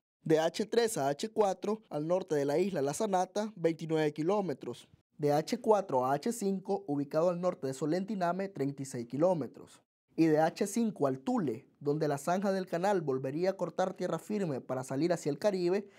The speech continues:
catorce kilómetros de distancia. La ruta del canal dentro del lago se dividió por tramos para facilitar la medición, conforme al mapa de H K N D.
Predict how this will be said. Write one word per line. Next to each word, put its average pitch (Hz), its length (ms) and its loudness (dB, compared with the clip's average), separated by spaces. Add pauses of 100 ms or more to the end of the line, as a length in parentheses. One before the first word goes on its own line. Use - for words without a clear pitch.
(220)
catorce 151 460 -2
kilómetros 185 580 -2
de 139 100 -2
distancia. 131 600 -2 (440)
La 143 140 2
ruta 170 300 2
del 180 140 2
canal 175 320 0
dentro 180 300 -2
del 175 100 2
lago 214 240 4
se 170 180 -4
dividió 147 380 -2
por 156 140 -6
tramos 208 360 -2
para 147 220 -2
facilitar 139 540 -6
la 143 80 0
medición, 139 640 -2 (260)
conforme 196 440 0
al 143 80 -2
mapa 180 320 2
de 139 100 0
H 135 260 -6
K 127 180 -8
N 131 120 -6
D. 170 200 -2